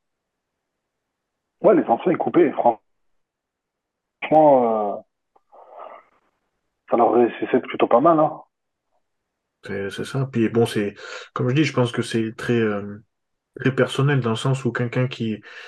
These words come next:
Speaker 2: euh, qui attaque la chimie, mais qui a déjà des taux de base lui-même qui sont très faibles, la T R T peut-être est une option parce que de toute façon, il en aura besoin justement pour garder des niveaux, rien que des niveaux minimaux. Et puis t'as des gens, ils en ont pas besoin parce que, bah, le cycle se fait, euh, naturellement, on va dire, quoi.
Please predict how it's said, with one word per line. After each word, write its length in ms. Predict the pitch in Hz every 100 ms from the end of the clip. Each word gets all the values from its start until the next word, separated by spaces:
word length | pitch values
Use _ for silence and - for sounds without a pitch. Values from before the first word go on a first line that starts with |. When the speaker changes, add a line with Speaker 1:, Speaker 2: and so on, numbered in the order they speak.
| - - - -
Speaker 2:
euh, 220 | 92 98
qui 140 | -
attaque 280 | 110 123 123
la 80 | 120
chimie, 500 | - 120 123 127 117
mais 140 | 110
qui 140 | 104 110
a 20 |
déjà 220 | - 117
des 200 | 113 110
taux 200 | - 131
de 140 | 120
base 300 | 117 127 120
lui-même 500 | 110 120 123 123 98 - _
qui 120 | -
sont 180 | 101 107
très 200 | - 113
faibles, 360 | - 143 131 - - - _
la 100 | -
T 160 | 101 113
R 120 | -
T 140 | - 135
peut-être 420 | 127 107 113 113
est 160 | 107
une 80 | 113
option 340 | 107 - 131 113
parce 160 | 101
que 60 | -
de 80 | 123
toute 80 | 104
façon, 140 | 127
il 60 | 110
en 80 | 104
aura 220 | 101 104
besoin 300 | 104 104 123
justement 320 | 110 110 110
pour 240 | 107 98
garder 340 | 104 110 110 117
des 140 | 104
niveaux, 380 | 107 110 127 120
rien 220 | 110 117
que 120 | 110 -
des 200 | 135 107
niveaux 300 | 110 113 117
minimaux. 400 | 113 107 113 147 139 - - - _ -
Et 100 | 101
puis 120 | -
t'as 120 | 104
des 120 | 101
gens, 140 | 101 135
ils 120 | 110
en 100 | 101
ont 60 | 95
pas 120 | 98
besoin 220 | 113 147
parce 180 | 120 -
que, 100 | -
bah, 180 | 92 87
le 100 | 95
cycle 320 | - 117 110
se 120 | -
fait, 200 | 98 104
euh, 220 | 101 92
naturellement, 520 | 95 98 - 101 131 151
on 40 |
va 80 | 107
dire, 180 | 98 -
quoi. 140 | -